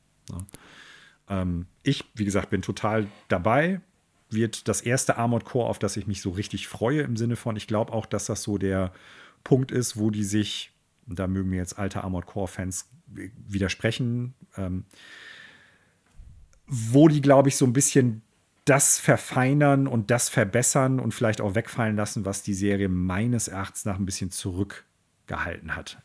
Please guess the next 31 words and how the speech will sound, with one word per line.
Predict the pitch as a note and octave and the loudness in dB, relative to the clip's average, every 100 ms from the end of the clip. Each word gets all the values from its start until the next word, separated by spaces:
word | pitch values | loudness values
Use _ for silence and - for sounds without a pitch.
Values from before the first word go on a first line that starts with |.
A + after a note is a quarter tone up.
| - | -8
Im | F#2+ | -4
Sinne | F#2 G2 F#2+ | -2 -2 -4
von | G#2+ F#2 F#2+ - - - - - - - - | -4 -4 -4 -8 -20 -20 -20 -20 -20 -20 -12
Steuerung, | - C3 B2+ A#2+ A#2 A2+ | 2 6 8 6 2 0
Gameplay | - G#2+ A2 A2 G#2+ | 2 2 2 0 0
muss | A2 G2+ G#2 | 0 -2 -2
ein | |
bisschen | G2 - F#2 | -4 -4 -4
zügiger | - B2+ A2+ A2 | -4 -2 0 0
sein, | G2+ G2 G2 G2+ G2+ _ - | 2 2 0 -2 -6 _ -6
mm, | F#2+ F#2 F2+ F2+ F2 _ _ _ _ _ _ _ - - | -2 0 0 -2 -4 _ _ _ _ _ _ _ -12 -4
Präsentation | - G2+ G2 G2 - A#2 A2 | 0 2 0 -2 0 2 2
muss | G2 | 0
ein | F#2+ | -4
bisschen | G2 G2 | -4 -8
interessanter | F#2 G2+ F#2+ F#2+ F2 | -8 -8 -6 -6 -6
sein, | E2+ E2+ E2+ - _ - - _ - | -6 -6 -8 -10 _ -20 -20 _ -10
äh, | F2 E2+ G2 - _ | -6 -6 -8 -12 _
abschließende | B2 - - A2 A2+ G2 | -2 0 -2 -2 0 0
Sachen | G2+ G2+ G#2+ | 2 2 0
für | - | -2
die | F#2+ | -2
Missionen | F#2 - - A2+ G2+ | -2 -2 0 2 4
müssen | G2 G2+ | 2 -2
interessanter | F#2+ G#2 G2 F#2+ F#2 | -6 -4 -4 -4 -4
sein | F2+ F2+ | -4 -4
im | F2+ | -4
Sinne | F#2 F#2 | -4 -4
von | - F2 | -4 -4
die | |
Bosskämpfe. | E2 F#2 - F#2 F#2+ G2+ F2+ | -4 -4 -4 -6 -4 -4 -4